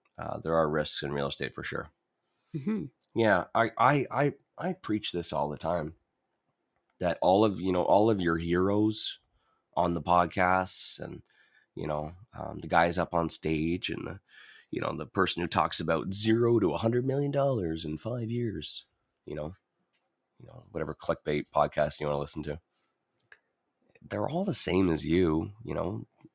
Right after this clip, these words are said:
Speaker 1: they, they, like, no, anyone can be a successful real estate investor. I think that's amazing.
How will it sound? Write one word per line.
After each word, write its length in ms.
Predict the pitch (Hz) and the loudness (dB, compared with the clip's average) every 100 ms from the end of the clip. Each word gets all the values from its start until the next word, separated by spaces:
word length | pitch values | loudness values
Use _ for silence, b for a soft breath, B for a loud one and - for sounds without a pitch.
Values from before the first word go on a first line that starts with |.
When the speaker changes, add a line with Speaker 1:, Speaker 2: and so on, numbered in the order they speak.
| _ - | _ -14
Speaker 1:
they, 200 | 82 90 | -10 -10
they, 260 | 85 87 - | -8 -10 -6
like, 200 | 87 90 _ - | -4 -4 _ -8
no, 180 | 98 - _ _ _ _ _ _ - | -6 -8 _ _ _ _ _ _ 2
anyone 540 | 151 220 196 110 95 | 4 4 4 2 0
can 180 | 85 85 | 0 0
be 180 | 80 85 | 2 0
a 60 | 80 | 0
successful 520 | - - 85 - 80 | -2 -2 -2 -4 -6
real 160 | 82 | -6
estate 180 | 82 82 | -6 -8
investor. 280 | 82 - - | -10 -10 -6
I 100 | 139 | 0
think 120 | 175 | 0
that's 140 | 147 131 | 2 0
amazing. 500 | 127 151 123 85 | 0 0 -2 -6